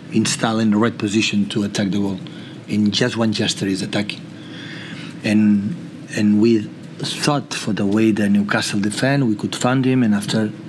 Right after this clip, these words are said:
try to the speed with Julian or, or their lane to find them in, in that position for the absence that we have, for the quality of the players that we have,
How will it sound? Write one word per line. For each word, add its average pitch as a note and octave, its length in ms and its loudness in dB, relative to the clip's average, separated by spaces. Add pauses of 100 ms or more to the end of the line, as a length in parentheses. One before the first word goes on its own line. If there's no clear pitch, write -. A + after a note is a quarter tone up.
(120)
try G#2+ 240 0
to - 140 -2
the G2+ 100 -2
speed A2 340 2
with G#2 180 -2
Julian B2+ 420 2
or, G2+ 160 0 (580)
or G#2+ 100 0
their A2 200 2
lane A2 220 4
to G#2 100 -2
find G#2+ 300 4
them G2 220 4
in, G2 340 -2 (120)
in G#2 120 2
that G#2 180 -2
position C3 360 2
for G#2+ 160 -2
the G2 80 0
absence A#2+ 340 0
that A#2 100 4
we A2+ 140 4
have, A2+ 340 2
for - 180 -4
the G#2 120 -2
quality A2 400 0
of G#2 60 4
the G#2 60 2
players A2 280 0
that G#2+ 160 0
we A2 100 2
have, A2 300 -2